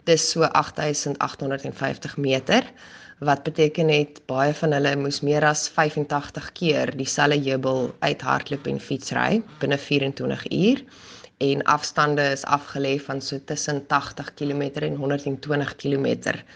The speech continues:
uh, per atleet. Ons het ook ander wedlope reg deur die jaar waarby die publiek betrokke kan raak. Byvoorbeeld die Voet van Afrika wedloop wat nou in September, ehm,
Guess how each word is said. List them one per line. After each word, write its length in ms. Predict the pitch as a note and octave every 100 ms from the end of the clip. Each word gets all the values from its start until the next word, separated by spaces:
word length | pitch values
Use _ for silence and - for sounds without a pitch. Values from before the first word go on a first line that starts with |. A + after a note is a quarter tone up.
| - - - -
uh, 140 | C#2 C#2 -
per 160 | C#3
atleet. 640 | - C2+ - C2+ - - - _ _ _ _ _ _ - -
Ons 120 | E3 E3+
het 160 | E3+
ook 160 | F#3 F3+
ander 280 | E3 G3 D#3
wedlope 440 | D3 - D3 D3
reg 240 | D3 C#3+ -
deur 80 | D#3
die 160 | C#3+
jaar 320 | C3+ C3 C#3
waarby 440 | C#3 C#3 C#3 C#3 C#3
die 100 | C#3
publiek 400 | C#3 - C#3+ C#3
betrokke 420 | C#3 - C#3+ F3
kan 200 | E3+ C#3+
raak. 320 | C3 C#3 A#3+ - - - - -
Byvoorbeeld 420 | D#3+ F3 D#3 D#3
die 120 | D3+
Voet 180 | - F3+
van 200 | D#3+ D#3
Afrika 540 | D3 D3+ D#3 F3+ D3+
wedloop 420 | C3+ C#3 C#3+ D3+ C#3+
wat 160 | C3+
nou 320 | C#3 C3+ C#3
in 120 | C#3+ C#3+
September, 720 | C3+ - D3+ D3+ B2+ G#2+ - - - - - _
ehm, 560 | - C#3 C3+ C3 B2+